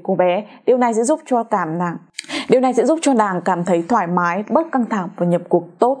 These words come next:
hơn khi vào trận. Vậy những điều cần lưu ý khi hôn vùng kín phụ nữ là gì? Để cuộc yêu trở nên thú vị và an toàn hơn cho cả hai thì khi hôn vùng kín phụ nữ, bạn cần lưu ý một số điều sau đây. Vệ sinh miệng và lưỡi khi quan hệ.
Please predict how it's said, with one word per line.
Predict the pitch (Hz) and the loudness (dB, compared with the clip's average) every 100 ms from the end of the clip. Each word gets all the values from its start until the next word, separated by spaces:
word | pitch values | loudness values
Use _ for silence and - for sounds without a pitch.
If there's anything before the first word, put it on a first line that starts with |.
| - | -8
hơn | - 226 202 208 | -2 2 2 0
khi | 190 | 0
vào | 165 | 2
trận. | - 226 - - - - | 2 2 0 -14 -2 2
Vậy | 269 | 4
những | 277 | 4
điều | 302 262 | 4 4
cần | 226 233 | 4 4
lưu | 240 277 - | 4 2 2
ý | 220 226 | 2 2
khi | 220 277 | 2 2
hôn | 285 226 | 2 2
vùng | 190 | -2
kín | 180 185 190 175 | 0 0 0 0
phụ | 180 | 4
nữ | 208 | 4
là | 240 190 | 4 4
gì? | 202 190 - - | 2 2 -4 0
Để | - | 2
cuộc | 254 277 | 4 2
yêu | 277 302 | 4 4
trở | 247 | 2
nên | 190 220 | 2 0
thú | 214 175 190 | 2 0 2
vị | 240 175 | 0 0
và | - | 0
an | 196 202 | -2 0
toàn | 185 175 | 0 2
hơn | 202 214 208 | 2 2 2
cho | 208 | 0
cả | 196 | -2
hai | 135 185 196 196 185 | -2 0 0 0 -2
thì | |
khi | 160 208 | -2 0
hôn | 214 214 | 2 2
vùng | 190 175 170 | 0 -2 -2
kín | 175 185 | 0 0
phụ | - - | 0 2
nữ, | 226 269 - - | 2 2 -4 -4
bạn | - 214 | 0 2
cần | 202 | 4
lưu | 220 240 | 4 2
ý | 196 190 | 2 2
một | 202 185 | 4 2
số | 185 | 2
điều | 170 190 | 2 2
sau | 175 180 | 2 2
đây. | 202 208 196 - _ _ _ _ | 2 2 -2 -16 _ _ _ _
Vệ | 262 | 2
sinh | 262 330 311 | 4 4 4
miệng | 320 - 170 | 4 2 -2
và | 185 | 0
lưỡi | 170 180 240 | 2 2 0
khi | 240 | 0
quan | 208 190 | 0 2
hệ. | 220 202 | 2 2